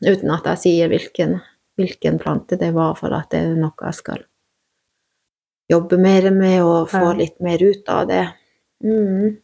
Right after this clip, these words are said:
Speaker 2: Just det.
Speaker 1: Mm.
Speaker 2: Er det her, det er ingenting du serverer i, i er rest-, for ni har restaurant?
Speaker 1: Eh, ikke nå, nå,
Speaker 2: Verksamhet
Speaker 1: nå
Speaker 2: også.
Speaker 1: har jeg ikke sånn på den måten som jeg hadde før med
Speaker 2: Nei,
Speaker 1: kafé
Speaker 2: ok.
Speaker 1: og serv-,
Speaker 2: Ja.
Speaker 1: servering.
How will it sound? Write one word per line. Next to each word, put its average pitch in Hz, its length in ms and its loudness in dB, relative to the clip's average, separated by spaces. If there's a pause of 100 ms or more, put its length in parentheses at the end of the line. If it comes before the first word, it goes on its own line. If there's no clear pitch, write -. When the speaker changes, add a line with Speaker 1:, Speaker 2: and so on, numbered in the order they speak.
(220)
Speaker 2:
Just - 280 -14
det. - 120 -20 (360)
Speaker 1:
Mm. 202 400 -4 (1160)
Speaker 2:
Er 220 60 2
det 214 80 0
her, 202 260 -2
det 202 200 2
er 214 60 4
ingenting 180 720 0
du 190 100 -6
serverer 175 760 -2
i, 180 100 -4 (500)
i 196 180 -4
er 185 140 -4
rest-, - 260 -20 (140)
for 208 80 0
ni 196 100 2
har 196 240 2
restaurant? 180 680 -8 (320)
Speaker 1:
Eh, 226 360 4
ikke 247 380 0
nå, 233 120 4
nå, 214 80 4
Speaker 2:
Verksamhet 196 480 0
Speaker 1:
nå 208 120 2
Speaker 2:
også. 214 80 4
Speaker 1:
har 180 180 4
jeg 139 220 0
ikke - 400 -2 (760)
sånn 175 320 -2 (180)
på 196 100 0
den 190 240 2
måten 170 320 -2
som - 140 -4
jeg 165 120 -2
hadde 165 220 -2
før 180 340 0
med - 100 -4
Speaker 2:
Nei, 214 160 2
Speaker 1:
kafé 180 300 0
Speaker 2:
ok. 156 60 -4
Speaker 1:
og 175 80 -6
serv-, 175 320 -6
Speaker 2:
Ja. 214 80 0
Speaker 1:
servering. 175 540 -4